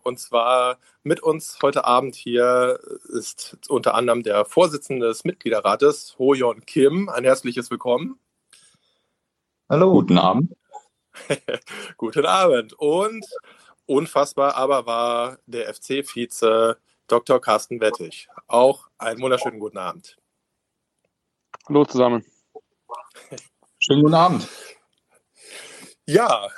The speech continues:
Speaker 1: ähm, wie gesagt, ich denke, aufgrund, äh, auch eines gewissen Zeitdrucks starten wir direkt durch. Ich, äh, fände es super,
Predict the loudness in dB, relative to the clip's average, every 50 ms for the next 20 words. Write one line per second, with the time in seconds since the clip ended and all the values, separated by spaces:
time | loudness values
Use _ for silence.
0 | -6 -2 0 2 4 2 2 0 -2 -6 -8 -8 -10 _ -8 -4 -2 0 0 2
1 | 2 0 0 -4 -8 -12 -8 -4 -4 -4 -2 0 0 2 2 4 2 2 0 -2
2 | -2 -4 -4 -4 -6 _ -10 -10 -8 -8 -10 -16 -12 -8 -4 0 0 0 0 0
3 | -4 _ -8 -8 -8 -10 -12 -20 -20 -20 -10 -2 2 2 2 2 0 -6 -6 -6
4 | -10 -6 0 0 2 2 0 -2 -10 -12 -10 -6 -2 0 0 0 0 -2 -4 -8
5 | -4 -4 -4 -6 _ _ -8 -4 -2 -2 -2 -2 -4 -6 -12 -14 -10 -6 -4 -4
6 | -4 -6 -12 -20 -18 -14 -8 -4 -2 0 2 2 2 2 2 2 0 0 0 -2
7 | -2 -2 -2 -2 2 2 4 6 6 6 4 2